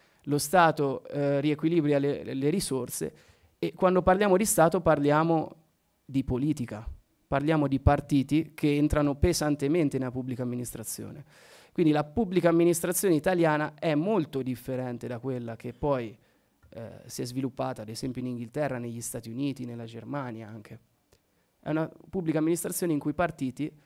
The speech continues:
entrano e lottizzano. Lottizzano, appunto, si dividono le cariche, si dividono le funzioni all'interno della pubblica amministrazione. All'inizio questa,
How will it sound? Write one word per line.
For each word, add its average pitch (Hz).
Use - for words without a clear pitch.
entrano 160
e 139
lottizzano. 127
Lottizzano, 127
appunto, 127
si 131
dividono 165
le 131
cariche, 131
si -
dividono 165
le 147
funzioni 135
all'interno 120
della 117
pubblica 117
amministrazione. 117
All'inizio 196
questa, -